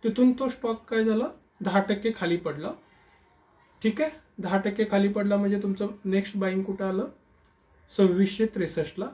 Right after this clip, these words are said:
जे तुम्ही टू पर्सेंट of your portfolio invest करताय. आणि मी काय सांगतो तुम्हाला, तुम्ही परत तो स्टॉक तुमच्या फर्स्ट बाईंगच्या इथे काढाल आणि तो काढाल साधारण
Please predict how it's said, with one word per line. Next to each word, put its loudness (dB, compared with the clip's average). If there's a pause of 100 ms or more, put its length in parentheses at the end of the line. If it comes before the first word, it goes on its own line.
(140)
जे 4
तुम्ही 2 (420)
टू 4
पर्सेंट 0
of 0
your 0 (140)
portfolio -2
invest -4
करताय. -10 (680)
आणि 6
मी 8
काय 2
सांगतो -4
तुम्हाला, 0 (100)
तुम्ही -2
परत 0 (160)
तो 0
स्टॉक -4 (1800)
तुमच्या 2
फर्स्ट 0
बाईंगच्या 0
इथे -2
काढाल -8 (640)
आणि -8
तो -4
काढाल -4
साधारण -8